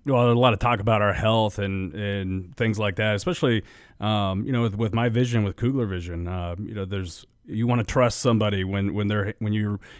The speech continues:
giving them something like that. And, and Kugler Vision has over six hundred five-star reviews.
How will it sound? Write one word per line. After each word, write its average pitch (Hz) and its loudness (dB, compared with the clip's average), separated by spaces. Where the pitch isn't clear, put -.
giving 143 8
them 123 6
something 117 2
like 107 0
that. 113 0
And, 98 -2
and 101 -2
Kugler 185 2
Vision 107 0
has 104 0
over 92 -4
six - -6
hundred 127 2
five-star 107 -2
reviews. 98 -2